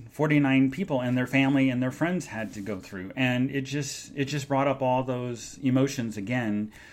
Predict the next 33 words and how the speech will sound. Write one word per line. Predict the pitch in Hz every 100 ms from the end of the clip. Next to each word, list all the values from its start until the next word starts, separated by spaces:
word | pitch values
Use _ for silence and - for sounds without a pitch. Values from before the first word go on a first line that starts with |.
| - - - -
Um, | 117 113 110 110 120
and | 131 131
so | 139 156
it | 160
was | 156
just | 170 -
really | 151 165 160 156 143 - - _ _ -
heartbreaking. | 180 190 131 110 107 110
And | 147 139
one | 147 185
of | 202
the |
things | 160 170 165 135
that, | 135 131
as | 127 117
doing | 135 139
the | 131
research | 131 131 123 -
for | 131
this | 113 107
show | - 127 117 117
to | 110
find | 113 113 113
these | 110 -
different | 120 113 110
clips | 117 113
that | 110
I |
wanted | 110 110
to | 107
share | - 120
with | 117 113
you, | 107